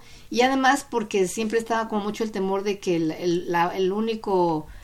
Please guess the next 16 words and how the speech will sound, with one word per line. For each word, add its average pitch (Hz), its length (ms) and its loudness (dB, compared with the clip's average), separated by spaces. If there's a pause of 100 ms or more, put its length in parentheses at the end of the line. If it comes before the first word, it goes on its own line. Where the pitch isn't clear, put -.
la 196 120 0
única 214 300 2
opción 208 400 -2
que 208 120 0
las 175 140 2
mujeres 190 380 -2
podían 175 320 -2
tener 180 280 -2
ante 180 240 -2
un 175 140 0
escenario 175 480 -2
de 175 60 -2
desgracia 175 420 -2
era 180 100 -2
la 147 160 -4
prostitución, 185 760 -4